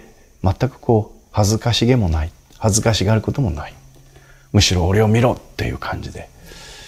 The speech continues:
ね、乗っておられる方を見ると、これ、残機がないということになるんですね。で、これを仏教では無知として、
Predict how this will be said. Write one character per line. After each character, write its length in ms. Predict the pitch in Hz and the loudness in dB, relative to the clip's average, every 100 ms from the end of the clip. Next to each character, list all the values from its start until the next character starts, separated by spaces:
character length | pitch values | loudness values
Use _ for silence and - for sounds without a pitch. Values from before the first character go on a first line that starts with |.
| - - - - _ | -20 -20 -20 -20 _
ね、 320 | 95 92 87 | -6 -4 -6
乗 120 | 90 92 | 0 0
っ 60 | |
て 120 | - | 2
お 60 | 92 | 2
ら 100 | 90 | 2
れ 60 | 87 | 0
る 80 | |
方 240 | 82 92 95 | -2 -2 0
を 40 | |
見 140 | 95 107 | 4 4
る 100 | 92 | 2
と、 300 | 82 - - - _ _ _ _ _ _ _ _ _ _ _ _ _ _ _ _ - | -2 -6 -14 -20 _ _ _ _ _ _ _ _ _ _ _ _ _ _ _ _ -6
こ 100 | 107 | -4
れ、 240 | 95 92 - _ | -2 -4 -10 _
残 480 | 101 92 101 87 76 - _ _ _ _ _ _ - | 2 4 4 2 -2 -12 _ _ _ _ _ _ -8
機 160 | - | -6
が 140 | 73 76 | -6 -6
な 260 | - 95 | -6 -6
い 100 | 107 - _ _ | -8 -14 _ _
と 140 | - | -12
い 80 | 80 | -12
う 80 | 82 _ _ | -16 _ _
こ 140 | - 104 | -8 -6
と 100 | 92 | -6
に 80 | 85 | -10
な 100 | 90 | -12
る 80 | |
ん 40 | 87 | -10
で 60 | |
す 120 | - 131 | -10 -10
ね。 120 | - - - - - - _ _ _ _ _ _ | -12 -20 -20 -20 -20 -20 _ _ _ _ _ _
で、 120 | 120 | 0
こ 120 | - | 4
れ 80 | 123 | 6
を 420 | 120 123 82 - - | 8 6 4 -2 2
仏 160 | 113 - | 2 4
教 120 | 95 | 2
で 80 | 90 | 4
は 260 | 85 80 - | 2 0 2
無 240 | 101 131 | 6 6
知 180 | 143 - | 4 -2
と 140 | 78 | -2
し 160 | 82 - | -4 -6
て、 160 | - | -10